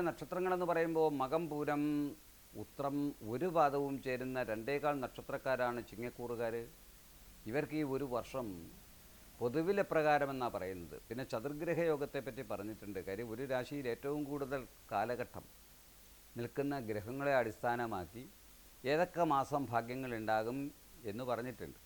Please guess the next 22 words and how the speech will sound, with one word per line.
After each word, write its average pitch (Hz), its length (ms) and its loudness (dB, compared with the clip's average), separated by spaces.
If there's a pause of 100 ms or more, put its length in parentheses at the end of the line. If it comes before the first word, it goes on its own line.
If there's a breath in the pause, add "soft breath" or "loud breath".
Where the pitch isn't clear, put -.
(1500)
ഇന്ന് 175 140 2
പറയുന്നത് 190 420 6
പൊതുവിൽ 196 400 6
ഈ - 20 6 (120)
ഒരു 190 120 6
വർഷം 165 300 4
ചിങ്ങക്കൂറുകാരെ 175 720 4
സംബന്ധിച്ച് 170 480 0
മകം, 165 260 4
പൂരം, 170 280 4
ഉത്രത്തിൽ 160 400 0
ഒരു 156 160 2
പാദവും 156 320 4 (100)
ചേരുന്ന 156 300 2 (100)
ഇവർക്ക് 147 340 -2 (2250)
ചിങ്ങം 151 300 2 (360)
രാശിയുടെ 151 500 2 (140)
അധിപനെന്ന് 151 600 0
പറയുന്നത് 139 460 0 (180)
സൂര്യന, 127 340 -4 (160)
ആദിത്യന. 113 400 -6 (1900)
മകം 151 200 2